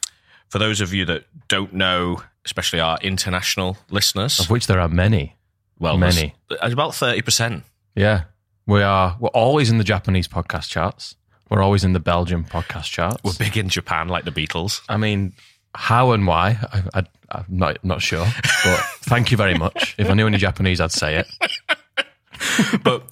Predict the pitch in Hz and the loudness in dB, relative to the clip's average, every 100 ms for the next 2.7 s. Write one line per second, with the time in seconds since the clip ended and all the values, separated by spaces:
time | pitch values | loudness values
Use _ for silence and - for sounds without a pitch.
0 | - 110 117 127 113 120 98 87 90 92 | -6 0 0 2 0 0 0 0 0 -2
1 | 98 90 90 90 90 95 92 - 90 90 | -6 -6 -4 -2 -2 -2 -4 -4 -6 -4
2 | - 90 80 92 98 80 | -4 -4 -2 -2 -2 -2